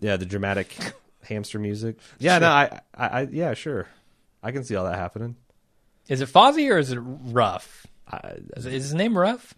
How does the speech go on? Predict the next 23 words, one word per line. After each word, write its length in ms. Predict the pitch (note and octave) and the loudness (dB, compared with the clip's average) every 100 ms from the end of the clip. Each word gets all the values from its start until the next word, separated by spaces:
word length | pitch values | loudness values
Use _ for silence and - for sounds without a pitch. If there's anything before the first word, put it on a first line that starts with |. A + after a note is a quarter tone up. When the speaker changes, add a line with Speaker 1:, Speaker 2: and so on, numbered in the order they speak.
| - | -4
Speaker 1:
Fozzie? 440 | G2+ G#2+ B2+ C3+ B2+ _ - | 0 0 0 -6 -8 _ -4
Ralph? 560 | G2 G2+ C3+ - - | 0 2 0 -2 -2
Speaker 2:
Fozzie 300 | - F3 A#3 | 4 6 6
was 160 | F#3 B2+ | 2 0
a 20 | |
comedian. 520 | A2+ A2+ G2+ F#2+ F2+ G#2 | -2 -4 -4 -6 -8 2
Speaker 1:
Ralph 240 | A2+ D3+ | 6 6
Speaker 2:
Never 80 | - | 4
Speaker 1:
is 60 | G#2 | -2
the 60 | |
Speaker 2:
mind. 120 | G2 F#2+ | -4 2
Speaker 1:
piano 140 | A#2+ | 6
Speaker 2:
Ralph, 160 | C#3 G2 | 6 6
Speaker 1:
player. 220 | F#2+ E2+ | 0 0
Speaker 2:
Ralph. 380 | F#2+ A2 F#2+ - | 2 2 0 -4
Speaker 1:
That's 200 | - - - | -12 -14 -10
Speaker 2:
Yes. 400 | G#2+ F2+ - - | -8 -8 -14 -4
Speaker 1:
welcome 300 | G#2 A2 A#2+ | -2 0 -2
to 80 | B2 | 0
the 40 | |
Muppet 300 | A2+ G#2 E2+ | 2 0 0
Show. 340 | - D#2+ D#2+ - _ - | -6 -6 -6 -8 _ -8
Speaker 2:
Yeah. 180 | F#2+ | -6